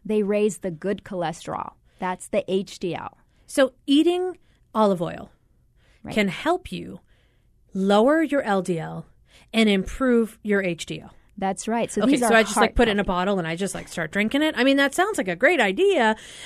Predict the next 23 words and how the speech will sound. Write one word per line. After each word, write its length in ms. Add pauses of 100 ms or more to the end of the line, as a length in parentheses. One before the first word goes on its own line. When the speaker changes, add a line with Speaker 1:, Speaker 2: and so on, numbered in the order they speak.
(260)
Speaker 2:
but 160
I'm 140
sure 180
you 160 (220)
should 220
probably 220
not 160
have 160
too 120
much. 560
Speaker 1:
That's 240
right. 200
So 200
healthy 320
fats 400
in 160
moderation, 760
a 120
little 340
goes 260
a 80
long 560
way. 440